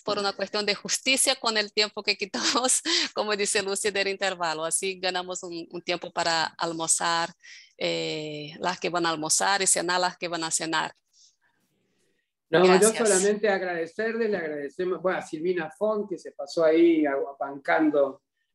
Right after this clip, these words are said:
Speaker 2: la lista de correos y pudiendo, administrando a todas las, las Lucy Garridos que aparecían al <laughs> comienzo. Eh,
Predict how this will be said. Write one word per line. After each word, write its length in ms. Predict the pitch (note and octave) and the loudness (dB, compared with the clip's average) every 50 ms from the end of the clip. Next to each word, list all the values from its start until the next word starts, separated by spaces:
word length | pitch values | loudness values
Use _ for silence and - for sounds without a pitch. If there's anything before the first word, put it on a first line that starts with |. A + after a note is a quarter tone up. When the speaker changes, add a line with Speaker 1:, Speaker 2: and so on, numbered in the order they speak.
| _ | _
Speaker 2:
la 80 | D#3 D3+ | 2 2
lista 380 | D3+ D3+ D#3+ D#3 D#3+ - D3 | 4 4 2 2 2 2 4
de 100 | C#3 C3+ | 4 4
correos 640 | C3 - C#3 B2+ C3 D#3 E3+ E3 D#3+ D#3+ D3+ - - | 4 2 0 0 2 4 4 6 6 4 4 2 0
y 480 | C#3+ C#3 C3+ C3+ C3+ - - - - _ _ | 0 0 0 0 -2 -4 -12 -16 -18 _ _
pudiendo, 500 | _ F3 F3+ F#3 G#3+ A3+ A3+ A3+ G#3+ G#3 | _ 4 6 8 8 8 6 6 6 6
administrando 640 | G3 F#3+ F3+ F3+ G3 G3 G3+ G3 G3+ A3 A#3 A#3+ A3 | 6 4 4 4 6 6 6 4 4 2 2 4 2
a 100 | G#3+ G#3 | 2 2
todas 220 | G#3 A3 A3+ G#3+ G3+ | 2 2 4 4 4
las, 220 | F#3+ F3+ E3 D#3 | 4 2 0 0
las 180 | F3 E3+ D#3+ E3 | -2 -2 -2 -2
Lucy 280 | F#3 G#3 G3+ G3 G#3+ G3 | -2 -4 -4 -2 -2 -2
Garridos 460 | F3+ E3 E3+ F3 G3 G3 F#3+ F#3+ F#3+ | -2 -2 -2 -2 -2 -2 -2 -2 -4
que 80 | - | -6
aparecían 540 | E3+ - _ D3 C#3+ D3 - - E3 D#3+ D#3 D#3 | -12 -8 _ -6 -6 -6 -8 -6 -6 -4 -4 -4
al 100 | D#3 D3+ | -6 -6
<laughs> 0 | |
comienzo. 840 | - - F#3 A#3 C4+ - - C4+ - - D4+ - - - C#4+ C4+ - _ _ _ _ _ _ _ _ _ _ | -2 4 6 6 6 6 4 2 2 2 0 0 0 -4 -6 -6 -8 _ _ _ _ _ _ _ _ _ _
Eh, 560 | - F3 F3+ F3 E3+ E3 E3 D#3+ D#3 C#3+ C#3+ | 0 4 4 6 6 4 4 4 2 2 -2